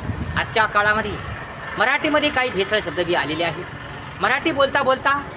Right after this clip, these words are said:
आपण काही इंग्रजी शब्दही बोलतो, मराठी बोलता बोलता, परंतु कोणाला त्याचा अर्थ माहीत नाही.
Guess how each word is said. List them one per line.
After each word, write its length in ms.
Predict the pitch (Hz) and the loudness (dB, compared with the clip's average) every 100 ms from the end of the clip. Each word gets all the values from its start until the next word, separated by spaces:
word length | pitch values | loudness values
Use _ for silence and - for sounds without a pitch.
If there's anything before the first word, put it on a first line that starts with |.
| - | 0
आपण 220 | - 202 190 | 2 2 2
काही 220 | 185 190 | 0 0
इंग्रजी 340 | 170 175 180 | 2 0 0
शब्दही 320 | 180 160 185 180 | -2 0 0 0
बोलतो, 340 | 180 180 190 - - | 0 -2 -4 -4 -2
मराठी 220 | 160 165 | 0 0
बोलता 240 | 151 151 | 0 0
बोलता, 280 | 147 160 160 160 135 - - - - - - - - - - - - | 0 0 -4 -6 -2 -2 -2 -6 -6 -8 -12 -12 -8 -8 -6 -6 -2
परंतु 400 | 160 151 - - - - - - - - - - - - - - | 0 0 -2 -2 -4 -8 -14 -12 -12 -12 -8 -6 -6 -8 -8 -2
कोणाला 200 | 190 214 | 0 2
त्याचा 240 | 214 196 | 2 2
अर्थ 260 | 185 - 233 | 2 2 0
माहीत 260 | 226 208 | 0 -2
नाही. 160 | 131 | -8